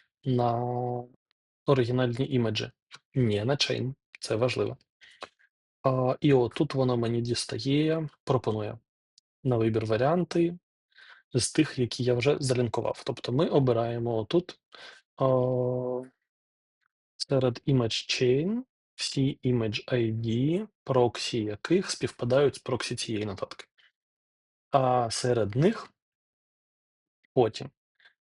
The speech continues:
ми обираємо image I D в оригінальному листі image,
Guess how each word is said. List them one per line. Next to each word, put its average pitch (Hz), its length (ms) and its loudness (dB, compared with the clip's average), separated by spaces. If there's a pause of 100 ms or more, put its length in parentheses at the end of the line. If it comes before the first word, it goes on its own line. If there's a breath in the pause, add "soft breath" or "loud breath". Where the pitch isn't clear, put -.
ми 147 500 2
обираємо 123 920 2 (100)
image 127 500 0
I 117 240 -2
D 147 240 0
в 131 60 -2
оригінальному 107 1500 -4 (180)
листі 113 880 -2
image, 147 540 0